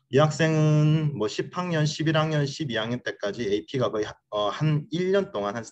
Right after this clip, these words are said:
네 개에서 최소 다섯 개, 뭐 네 개에서 다섯 개 이상 계속 이제 들었던 거예요. 이게 비교과 활동은 뭐 했나 봤더니 봉사활동,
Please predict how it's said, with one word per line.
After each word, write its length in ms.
네 200
개에서 440
최소 260
다섯 320
개, 140
뭐 300
네 140
개에서 240
다섯 200
개 120
이상 200
계속 220
이제 120
들었던 380
거예요. 300
이게 100
비교과 340
활동은 360
뭐 100
했나 420
봤더니 720
봉사활동, 800